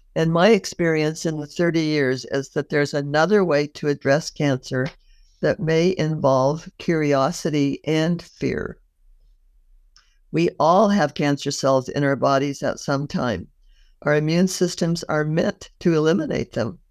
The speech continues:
We don't need to get rid of every cancer cell to live a happy, full life,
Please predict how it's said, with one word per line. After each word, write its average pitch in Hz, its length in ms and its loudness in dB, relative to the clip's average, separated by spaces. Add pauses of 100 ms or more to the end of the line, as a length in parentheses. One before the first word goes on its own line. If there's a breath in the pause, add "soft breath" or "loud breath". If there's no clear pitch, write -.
(840)
We 170 120 2
don't 190 280 4
need 180 240 2
to 170 80 0
get 147 240 0
rid 160 180 0
of 147 200 0
every 170 300 0
cancer 147 460 -2
cell 135 500 -2
to 151 120 -4
live 143 320 2
a 135 80 -2
happy, 156 480 -4
full 147 360 -2
life, - 480 -2